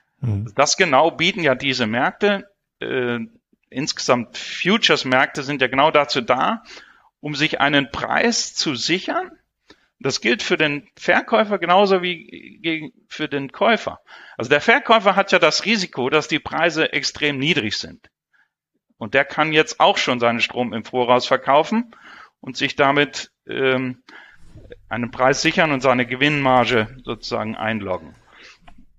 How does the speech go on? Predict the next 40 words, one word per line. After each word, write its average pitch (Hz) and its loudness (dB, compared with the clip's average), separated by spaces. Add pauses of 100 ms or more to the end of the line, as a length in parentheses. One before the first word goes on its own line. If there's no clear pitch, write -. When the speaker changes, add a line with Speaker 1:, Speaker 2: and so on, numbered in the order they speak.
(480)
Speaker 2:
Und 123 -4
der 123 4
Käufer 202 2
hat 220 2
das 214 2
umgekehrte 196 0
Risiko. 113 -6
Wenn, 123 -8
wenn 131 -4
das 131 2
Szenario 139 2
eintritt, 185 0
dass 127 -6
wieder 208 0
eine 170 -2
Verknappung 160 0
da 180 2
ist, 180 -6
weil 139 -2
zum 165 -4
Beispiel 147 0
alle, 127 -4
alle 127 2
Atomkraftwerke 139 -4
nicht 123 -6
laufen, 147 -2 (800)
dann 135 -4
werden 151 4
die 151 2
Preise 139 0
sehr 131 2
viel 127 -2
höher 131 4
sein. 214 0 (160)
Und - -12
dagegen 165 0
kann 160 -6
er 156 0
sich 139 -4
absichern, 190 0